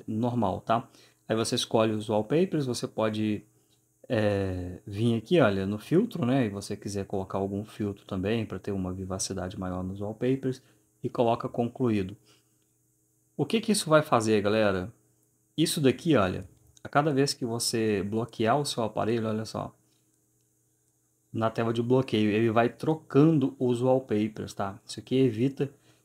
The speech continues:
que você tenha o efeito indesejado do burn-in por,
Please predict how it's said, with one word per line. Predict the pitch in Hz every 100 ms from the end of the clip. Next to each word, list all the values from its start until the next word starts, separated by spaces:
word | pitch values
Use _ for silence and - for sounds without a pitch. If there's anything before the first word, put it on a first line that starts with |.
| _
que | -
você | 117 127 -
tenha | 135 131 127 131
o | 127 135
efeito | 135 - 123 123 135
indesejado | 127 127 127 120 123 120
do | 120
burn-in | 127 139 127 113 131
por, | 135 123